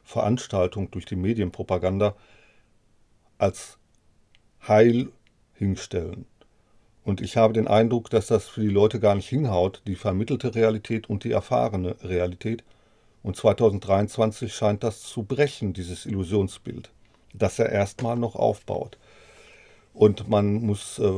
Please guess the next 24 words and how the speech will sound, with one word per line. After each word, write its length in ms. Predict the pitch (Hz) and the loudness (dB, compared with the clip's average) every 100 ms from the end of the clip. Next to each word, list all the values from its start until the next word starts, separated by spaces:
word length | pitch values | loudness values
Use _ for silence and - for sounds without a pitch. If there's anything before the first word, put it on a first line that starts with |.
| 92 | -2
sehen, 380 | 98 101 135 98 | -6 0 2 2
was 160 | 92 - | -2 0
da 140 | 110 | 0
noch 160 | 98 - | 0 -4
passiert. 520 | 101 - 107 87 - | -8 -6 -6 -6 -8
Ja, 200 | 101 107 | -10 -8
das 240 | 104 101 | -8 -10
kann 160 | - 95 | -8 -6
man 140 | 92 | -4
ja 100 | 92 | -4
noch 160 | 92 - | -6 -6
mal 100 | 95 | -8
drüber 280 | 90 90 87 | -4 -4 -2
reden. 220 | 107 87 - _ - - - _ _ _ _ - | -4 -6 -14 _ -20 -20 -20 _ _ _ _ -6
Ich 200 | 107 - | -4 2
denke, 520 | 120 120 131 113 110 | 2 4 4 6 4
dieser 280 | 98 120 110 | 0 0 0
Krieg 300 | - 123 - - _ _ - | 0 -6 -6 -20 _ _ 0
könnte 400 | 120 127 135 113 | 2 2 2 0
noch 180 | 107 | 0
eine 120 | 110 98 | 0 0
Woche 220 | 107 - | 0 0
dauern. 600 | 107 101 113 131 135 - - | 0 2 2 0 -6 -6 0
Ähm, 420 | 104 104 110 | 2 2 -4